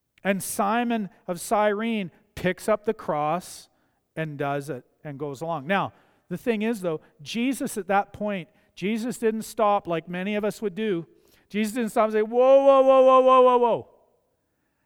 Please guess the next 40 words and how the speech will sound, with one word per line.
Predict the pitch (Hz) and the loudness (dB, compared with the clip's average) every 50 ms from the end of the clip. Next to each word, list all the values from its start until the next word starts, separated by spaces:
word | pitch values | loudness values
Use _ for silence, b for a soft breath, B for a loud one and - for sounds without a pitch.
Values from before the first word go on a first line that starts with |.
| _ _ _ _ _ _ _ _ _ _ _ _ _ _ _ _ _ | _ _ _ _ _ _ _ _ _ _ _ _ _ _ _ _ _
I | 156 165 202 254 311 359 | -2 2 4 6 6 6
don't | 349 320 285 269 254 233 - | 8 6 6 6 6 0 0
want | 226 220 214 196 175 156 127 | 0 0 2 0 -2 -4 -8
Simon | - - - - - 208 196 214 240 294 330 359 359 349 311 262 | -12 -14 -12 -8 -4 -2 2 2 4 4 2 2 0 -2 -2 -2
to | 214 196 | -2 -2
be | 160 190 165 | -2 -2 -4
put | - - - 190 185 170 | -6 -2 0 2 2 2
out | 175 170 170 170 170 - | 2 2 0 0 -2 -6
because | - 165 - - 180 165 131 | -8 -10 -4 -2 -2 -2 -2
of | 165 143 123 147 | -6 -8 -8 -8
my | 156 156 175 233 302 339 339 269 | -6 -4 -2 0 0 2 4 2
obedience. | 208 190 156 123 160 143 135 127 123 117 113 117 135 165 196 - - - - _ _ _ _ _ _ _ _ _ _ _ _ _ _ _ _ _ | 2 2 -2 -4 -6 -6 -6 -8 -10 -12 -12 -12 -14 -16 -18 -20 -20 -20 -20 _ _ _ _ _ _ _ _ _ _ _ _ _ _ _ _ _
This | - 247 302 - | 0 0 0 0
is | 339 269 180 175 | 0 -2 -2 -2
my | 196 196 190 208 240 269 262 | 0 0 2 4 4 2 2
thing. | - 214 175 | 0 -4 -6
Sure, | 165 - - - 285 269 220 175 | -6 -12 -12 -8 -4 -2 -2 -2
I, | 151 151 185 240 277 214 - | 0 2 0 0 0 -2 -4
I | - 185 240 330 | -2 0 0 0
can | 320 214 165 | -2 -4 -8
carry | - - - 208 190 165 | -8 -4 -2 -2 -2 -2
my | 147 170 190 240 | -2 -2 -2 -2
cross, | - 214 175 - B B B B B _ | -2 -4 -6 -6 B B B B B _
but | 185 180 | 0 4
I | 214 294 359 | 4 4 4
don't | 381 339 294 247 | 4 2 2 2
want | 226 214 202 190 - _ | 0 0 -2 -2 -4 _
anybody | 202 208 202 196 185 160 165 170 160 143 135 135 | -4 -2 -2 -2 -2 -2 0 -2 0 -2 -4 -2
else | 135 143 190 277 339 - - - | 0 4 4 4 4 2 -2 -8
to | 381 339 | -6 -4
be | 311 285 233 185 175 | -2 -2 -2 -2 -2
inconvenienced. | 170 165 156 - 160 151 131 120 135 131 127 127 135 135 185 240 - - - _ b b b b b b | -4 -6 -8 -8 -10 -10 -10 -10 -10 -10 -8 -10 -10 -12 -12 -14 -16 -20 -20 _ b b b b b b
I | b 302 330 | b -2 2
don't | 330 285 226 196 165 | 2 2 0 0 -2
want | 180 170 160 143 - | -2 -2 -2 -4 -6
his | 113 120 139 151 214 311 311 302 | -8 -6 -2 0 0 -2 -2 -2
life | 339 339 320 302 233 185 - - - | 0 2 2 4 2 2 0 -2 -8
to | 202 160 | -6 -6
be | 165 156 | -6 -8
disrupted. | 139 151 147 135 - - 139 139 135 147 - _ - 202 214 - | -6 -6 -6 -8 -8 -10 -8 -8 -8 -8 -8 _ -4 -4 -4 -4